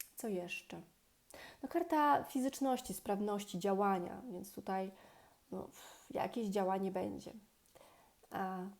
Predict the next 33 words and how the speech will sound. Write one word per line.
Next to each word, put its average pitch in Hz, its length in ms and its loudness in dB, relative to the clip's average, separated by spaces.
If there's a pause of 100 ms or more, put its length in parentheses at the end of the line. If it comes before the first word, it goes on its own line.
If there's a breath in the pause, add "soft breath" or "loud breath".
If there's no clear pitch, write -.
(160)
mm, 185 520 -6 (500)
czy 202 60 -8
to 190 120 2
Wy 208 160 4
będziecie 202 600 0
działać 196 340 2
jak - 180 -8
król 202 200 0
buław, 190 460 -2
czy, 180 240 -6 (100)
czy 185 120 -4
takiego 196 400 2
króla 202 260 0
buław 196 260 -4
spotkacie? - 640 -2 (840 soft breath)
No 285 80 0
to 269 100 -2
się, - 140 -2
moi 190 200 2
drodzy, 185 320 -2
okaże. 180 540 -6 (1000 soft breath)
To 254 100 0
taka - 240 4
osoba, 277 340 4
która 202 260 0
chce 202 200 -2
zmienić 208 360 0
istniejący 190 540 -2
porządek, 202 640 0
stworzyć 185 420 -2
go - 120 -10
na 180 140 -8
nowo, 226 520 4